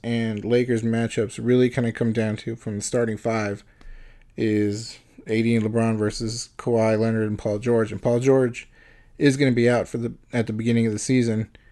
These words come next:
It's not really known for quite how long. Uh, I don't think it's gonna be for very long, but he's definitely gonna miss, I think, ten, twelve games to start the season. <clears throat>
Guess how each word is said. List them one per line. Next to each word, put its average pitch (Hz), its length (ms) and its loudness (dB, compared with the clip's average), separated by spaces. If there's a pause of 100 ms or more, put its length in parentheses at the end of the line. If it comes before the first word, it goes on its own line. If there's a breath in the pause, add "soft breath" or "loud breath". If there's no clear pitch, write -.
(320 soft breath)
It's - 160 -4
not 123 180 2
really 117 200 4
known 113 280 2
for 107 300 -2 (100)
quite 117 280 4
how 117 120 2
long. 113 480 2 (220)
Uh, 110 40 -2
I 107 180 -2
don't 135 180 0
think 143 120 0
it's 117 120 -4
gonna 117 100 2
be 113 160 2
for 113 80 -6
very 110 220 2
long, 107 260 2
but 104 140 0
he's 117 260 0 (540)
definitely 131 340 2
gonna 120 140 2
miss, 113 260 -2
I 113 40 -2
think, - 260 -6
ten, 113 280 -2
twelve 110 300 2
games 101 320 -2
to - 80 -8
start 92 240 -4
the 123 80 -12
season. - 360 -14 (420)
<clears throat> 123 420 2